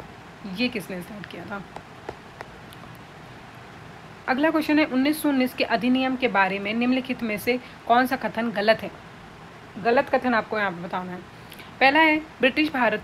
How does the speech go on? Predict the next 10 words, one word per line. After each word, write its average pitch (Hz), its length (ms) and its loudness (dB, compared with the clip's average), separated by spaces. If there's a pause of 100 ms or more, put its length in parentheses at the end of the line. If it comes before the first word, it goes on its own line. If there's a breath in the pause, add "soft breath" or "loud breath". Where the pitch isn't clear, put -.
को 220 80 2
ब्रिटिश 226 320 -2
साम्राज्य 208 600 0
का 208 60 2
अभिन्न 233 400 2
अंग 247 220 0
होना 247 260 2
चाहिए। 247 380 0 (2250)
British 247 280 0
India 247 180 6